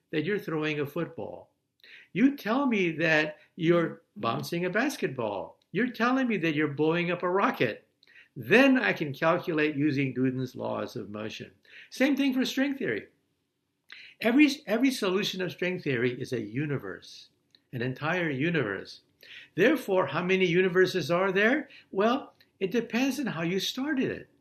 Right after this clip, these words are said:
Speaker 1: Different initial conditions create different universes. So that's why I'm not, not worried about that problem.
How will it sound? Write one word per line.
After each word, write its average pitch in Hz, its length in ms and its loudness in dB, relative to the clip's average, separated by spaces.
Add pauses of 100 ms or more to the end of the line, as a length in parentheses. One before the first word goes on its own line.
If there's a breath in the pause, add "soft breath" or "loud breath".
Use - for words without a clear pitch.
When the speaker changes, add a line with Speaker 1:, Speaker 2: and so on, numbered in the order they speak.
(400 soft breath)
Speaker 1:
Different 262 480 2 (240)
initial 202 420 0
conditions 139 800 -2 (200)
create 156 540 2
different 156 360 -6
universes. 208 640 -4 (240 loud breath)
So 208 140 -2
that's 320 200 0
why 240 200 -2
I'm 214 120 0
not, 180 280 -4 (400)
not 180 380 0 (260 loud breath)
worried 165 500 4
about 139 380 -4
that 127 240 -4
problem. 147 420 -2